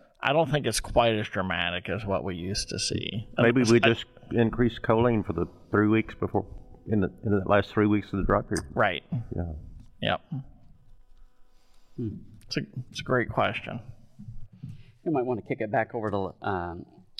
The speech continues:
Speaker 3: Jimena. Um, in keeping with our, our, uh, our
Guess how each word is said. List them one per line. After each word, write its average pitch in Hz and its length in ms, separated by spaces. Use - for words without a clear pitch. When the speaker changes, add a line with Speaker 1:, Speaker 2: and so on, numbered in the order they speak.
Speaker 3:
Jimena. 123 360
Um, 110 420
in 117 120
keeping 160 360
with 120 200
our, 101 440
our, 87 340
uh, 76 300
our 95 140